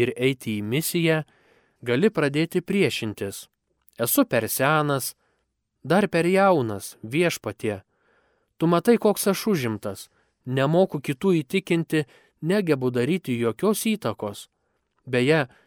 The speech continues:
nematau man tinkamo misijos lauko." Tačiau Jėzus vis tiek tave kviečia žvejoti jo karalystei. Jis žino tavo ribotumą ir trūkumus.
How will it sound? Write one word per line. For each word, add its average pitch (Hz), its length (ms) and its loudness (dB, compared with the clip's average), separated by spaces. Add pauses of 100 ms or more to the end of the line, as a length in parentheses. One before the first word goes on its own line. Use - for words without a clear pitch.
(120)
nematau 135 540 2
man 160 300 2
tinkamo 151 600 0
misijos 123 640 -2
lauko." 104 540 -4 (880)
Tačiau 139 320 2
Jėzus 151 480 2
vis 139 260 -4
tiek 175 400 0 (100)
tave 139 340 0
kviečia 139 560 0
žvejoti 120 760 0 (460)
jo 131 300 2
karalystei. 151 920 -2 (560)
Jis 135 180 2
žino 143 440 2
tavo 139 340 0
ribotumą 123 760 0
ir 135 200 0
trūkumus. 120 760 -4